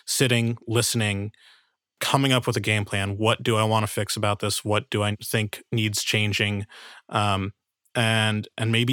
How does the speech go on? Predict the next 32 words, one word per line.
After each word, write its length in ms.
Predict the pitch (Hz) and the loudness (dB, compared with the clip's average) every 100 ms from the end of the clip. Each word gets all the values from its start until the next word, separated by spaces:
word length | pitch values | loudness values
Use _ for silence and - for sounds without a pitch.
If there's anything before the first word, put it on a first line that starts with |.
| 139 | 0
even 220 | 135 127 110 | 0 2 2
write 200 | 113 117 | 0 0
that 200 | 104 - | -2 0
down 300 | 107 101 101 | 0 0 0
so 100 | 117 | -2
you 100 | 107 | 0
have 220 | 104 104 | 0 0
a, 200 | 104 98 | 0 -2
a 80 | - | -4
concrete 440 | - 113 110 104 - | -4 -2 -2 -4 -2
reference 420 | 107 - 104 - | -2 -2 -4 -4
of, 140 | 101 | -4
"You 100 | 107 107 | -4 -2
can 140 | 117 | 0
go 120 | 113 | 0
back 220 | 104 107 - | 2 0 0
to 80 | |
this," 220 | 107 107 - | -2 -2 -4
and, 160 | 104 - 127 | -6 -8 -2
"This 260 | 127 123 | 0 2
is 120 | 139 | 2
what 180 | 117 113 | 2 2
I 120 | 107 | 2
was 160 | 104 107 | 2 0
thinking 420 | 117 107 110 104 | 0 0 0 -2
the 100 | 101 | -2
first 320 | 104 113 104 - | 0 0 0 0
time 200 | 107 101 | 0 0
I 80 | |
listened 320 | 98 101 107 101 | -2 -2 -4 -4
through 180 | 104 | -4
this." 280 | 101 95 - | -4 -4 -6